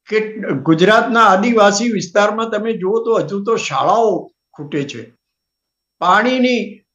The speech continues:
તકલીફો છે, ત્યાંની ખેતી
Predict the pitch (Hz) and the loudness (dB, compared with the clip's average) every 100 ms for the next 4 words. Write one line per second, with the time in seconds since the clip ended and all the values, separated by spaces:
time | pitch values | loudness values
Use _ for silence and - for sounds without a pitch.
0 | - 180 190 190 139 139 - 113 - _ | -16 -6 -4 -4 -4 -6 -6 -12 -14 _
1 | _ _ _ _ _ _ - 180 190 233 | _ _ _ _ _ _ -6 0 0 0
2 | 247 240 - 180 175 254 190 - | -2 -4 -6 -4 -2 -2 -2 -6